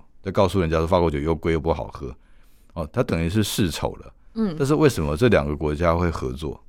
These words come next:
Speaker 1: 而且是两个国家的教父级人会合作这一瓶酒？因为他们看到共同的利益嘛。因为美国是那，呃，那时候是世界的强权，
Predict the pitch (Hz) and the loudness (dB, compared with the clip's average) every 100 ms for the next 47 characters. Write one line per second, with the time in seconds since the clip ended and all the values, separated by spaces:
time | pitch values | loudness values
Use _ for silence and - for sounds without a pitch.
0 | - - 87 95 113 101 76 80 78 78 | -18 -6 0 4 4 4 2 0 -2 2
1 | 90 87 85 92 87 85 71 67 90 - | 4 4 4 2 2 -2 -4 -2 -2 0
2 | 73 90 - 90 80 69 65 - 64 - | 2 2 4 2 0 -4 -8 -10 -14 -16
3 | - - - - 117 113 104 110 104 98 | -20 -20 -8 0 6 6 8 8 8 6
4 | 104 85 78 71 73 71 69 62 - - | 4 2 -2 -2 -4 -4 -8 -12 -10 -2
5 | 139 131 87 73 76 80 113 104 - - | 4 6 4 2 -2 -4 -2 -2 -4 -6
6 | 87 80 - - - 110 87 92 92 92 | -6 -6 -10 -10 -2 -2 2 2 2 0
7 | - 90 80 90 73 - - _ _ - | -2 -4 0 -2 -2 -10 -20 _ _ -16
8 | - 82 - 73 87 - 62 | -8 -4 -2 -2 -2 -2 -4